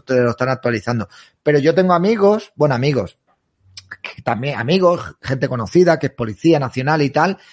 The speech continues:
que, por ejemplo, aquí en la Costa del Sol, pues, a mí me dicen que aquí está habiendo un aumento de la delincuencia, pero a niveles increíbles, o sea,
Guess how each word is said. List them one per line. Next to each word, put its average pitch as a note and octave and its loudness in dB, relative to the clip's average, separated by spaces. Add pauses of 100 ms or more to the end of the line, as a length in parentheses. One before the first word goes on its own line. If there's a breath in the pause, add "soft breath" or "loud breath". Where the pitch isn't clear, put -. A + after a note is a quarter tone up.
(300 soft breath)
que, - -4
por A2 -8
ejemplo, C3 -4
aquí C#3+ -4
en C3 -2
la C#3 -4
Costa B2+ -4
del A#2 -2
Sol, C3 -2
pues, - -6 (320)
a - -16
mí E2 -6
me G#2 -2
dicen D3 -2
que B2 -4
aquí F2 -6
está A2+ -8
habiendo A2 -4
un C3+ -2
aumento G#2+ -4
de D3 2
la A2+ -2
delincuencia, G2 -4
pero - -10
a - -8
niveles E2 -8
increíbles, B2+ -2
o F2+ -10
sea, - -6